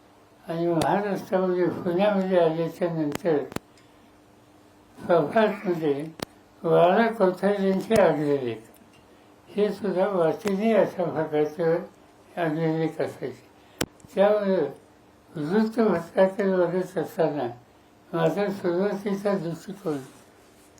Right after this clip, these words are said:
त्याचे संपादक आणि त्यांचे लिखाण, आणि आज गोविंदरावांनी काय लिहिलं आहे, तर देवींनी आज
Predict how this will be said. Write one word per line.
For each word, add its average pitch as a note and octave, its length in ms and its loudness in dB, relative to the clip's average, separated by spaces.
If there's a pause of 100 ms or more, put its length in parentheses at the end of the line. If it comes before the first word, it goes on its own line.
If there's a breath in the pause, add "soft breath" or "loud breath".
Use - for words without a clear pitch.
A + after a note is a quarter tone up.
(180)
त्याचे F#3+ 360 -4
संपादक F#3+ 840 0
आणि F#3 220 -2
त्यांचे F3+ 380 -4
लिखाण, D#3+ 380 -2 (1000 soft breath)
आणि F3+ 180 -2
आज F#3 400 2 (960)
गोविंदरावांनी G3+ 720 0
काय G3+ 260 6
लिहिलं E3+ 440 0
आहे, D3+ 180 0 (840)
तर F#3 60 -2
देवींनी F#3 680 -2
आज G3 240 2